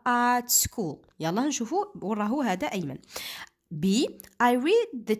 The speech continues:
text and I answer the following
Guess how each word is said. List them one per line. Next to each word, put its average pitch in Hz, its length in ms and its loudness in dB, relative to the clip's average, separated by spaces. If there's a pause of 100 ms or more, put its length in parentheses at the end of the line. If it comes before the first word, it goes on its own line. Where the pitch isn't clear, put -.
(140)
text 143 300 -2 (260)
and 262 120 -2 (140)
I - 20 -8 (260)
answer 302 320 0 (140)
the 190 60 -2 (100)
following 226 500 2